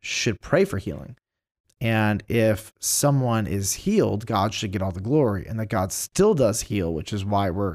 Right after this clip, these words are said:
commissioned to pray for this." There's a difference between God healing somebody through someone's prayer and someone who has the spiritual gift of healing. There's a great passage of scripture. It's First Corinthians fourteen,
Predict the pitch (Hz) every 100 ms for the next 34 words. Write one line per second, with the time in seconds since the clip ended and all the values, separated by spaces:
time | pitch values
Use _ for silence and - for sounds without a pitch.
0 | _ - 110 117 101 98 - 117 107 -
1 | - - _ _ _ _ - - _ _
2 | _ 147 139 131 120 196 262 240 - 120
3 | 117 104 101 113 117 113 - _ _ -
4 | 165 147 120 101 107 90 85 90 107 -
5 | _ - 120 123 - 101 101 - 95 87
6 | 113 165 _ _ _ _ _ - 98 -
7 | - 139 113 156 208 95 78 98 - _
8 | - 117 107 95 98 - 120 110 104 107
9 | 82 - - _ _ _ _ - - 165
10 | 127 127 107 - 58 - _ _ _ -
11 | 143 151 127 104 107 107 - 98 - 80
12 | 64 - - 127 - 107 107 101 - 92
13 | - 95 90